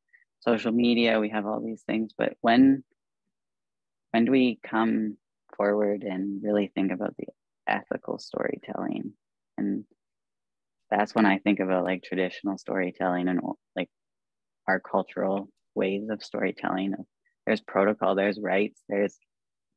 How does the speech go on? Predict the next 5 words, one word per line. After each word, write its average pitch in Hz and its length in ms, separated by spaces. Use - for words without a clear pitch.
processes 101 920
to 123 100
receiving, 101 840
to - 80
giving, 98 720